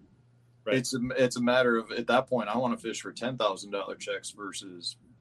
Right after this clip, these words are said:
Speaker 2: you know, a two thousand dollar check that's not gonna cover my expenses.
Speaker 1: Yeah.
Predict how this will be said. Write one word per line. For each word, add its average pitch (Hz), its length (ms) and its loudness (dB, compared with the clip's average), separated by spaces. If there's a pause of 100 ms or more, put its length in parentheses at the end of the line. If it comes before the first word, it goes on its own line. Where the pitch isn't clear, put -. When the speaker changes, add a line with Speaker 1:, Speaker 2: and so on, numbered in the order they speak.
(200)
Speaker 2:
you 104 100 -10
know, 87 180 -4
a - 880 -10
two 147 160 2
thousand 98 340 2
dollar 85 280 -6
check 92 280 -8
that's 90 320 -6
not 95 200 -8
gonna 92 120 -10
cover 98 280 -6
my 82 160 -8
expenses. - 680 -12 (1200)
Speaker 1:
Yeah. 104 160 0